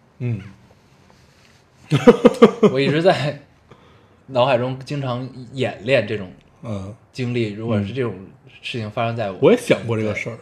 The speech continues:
Speaker 1: 对，其实我们想的是，
Speaker 2: 但是我无法接受这件事。
Speaker 1: 对，其实想的是一个事儿，
Speaker 2: 啊。
Speaker 1: 就是如果我们挚爱亲人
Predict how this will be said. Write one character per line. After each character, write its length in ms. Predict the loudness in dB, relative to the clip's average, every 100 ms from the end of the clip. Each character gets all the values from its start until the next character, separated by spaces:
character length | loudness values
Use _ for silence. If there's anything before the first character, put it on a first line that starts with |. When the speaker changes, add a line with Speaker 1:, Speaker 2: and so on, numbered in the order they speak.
| -6
Speaker 1:
对， 160 | -2 0
其 180 | 4
实 60 | 6
我 100 | 6
们 120 | 6
想 20 |
的 0 |
是， 20 | 6
Speaker 2:
但 100 | 4
是 60 |
我 40 | 4
无 40 |
法 180 | 4 2
接 180 | 0 -2
受 180 | -2 -4
这 60 |
件 200 | -4 -8
事。 100 | -2
Speaker 1:
对， 200 | 0 0
其 160 | 0 0
实 60 |
想 200 | 2 0
的 20 | 0
是 120 | 0
一 80 | 2
个 120 | 2
事 80 | 2
儿， 60 |
Speaker 2:
啊。 20 |
Speaker 1:
就 100 | 0
是 60 | -2
如 100 | 0
果 140 | 2 4
我 200 | 4 2
们 360 | 0 -4 -6 -2
挚 180 | 0 2
爱 140 | 0
亲 240 | -4 -4
人 260 | -4 -4 -6